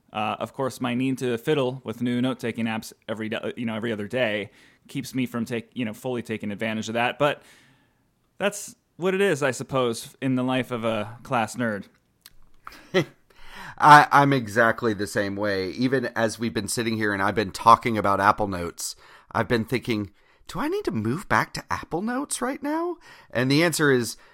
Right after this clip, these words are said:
Speaker 2: I don't have time to deal with that right now, but it,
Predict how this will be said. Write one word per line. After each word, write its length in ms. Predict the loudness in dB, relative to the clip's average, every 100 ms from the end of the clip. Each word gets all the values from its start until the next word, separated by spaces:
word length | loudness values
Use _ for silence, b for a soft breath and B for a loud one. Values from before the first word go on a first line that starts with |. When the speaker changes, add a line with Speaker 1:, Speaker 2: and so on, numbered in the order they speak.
| b b
Speaker 2:
I 80 | 4
don't 160 | 6 6
have 160 | 4
time 300 | 4 4 4
to 100 | 0
deal 180 | -2 0
with 160 | 0 0
that 180 | 0
right 220 | 0 -2 0
now, 180 | -2 0
but 300 | -2 -2 -6 -10
it, 160 | -8